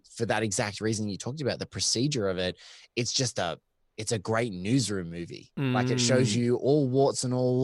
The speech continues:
Speaker 1: all the
Speaker 2: Mm.
Speaker 1: technical, um, Manny Farber called it termite art, which is just, like, those little, that, that great texture of, like, I just wanna see every goddamn detail.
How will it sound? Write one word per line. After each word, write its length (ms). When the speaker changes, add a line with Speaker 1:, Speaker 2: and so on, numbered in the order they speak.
Speaker 1:
all 80
the 140
Speaker 2:
Mm. 120
Speaker 1:
technical, 680
um, 260
Manny 260
Farber 380
called 240
it 120
termite 520
art, 380
which 220
is 160
just, 200
like, 220
those 300
little, 400
that, 160
that 180
great 280
texture 400
of, 60
like, 180
I 80
just 160
wanna 140
see 240
every 460
goddamn 760
detail. 640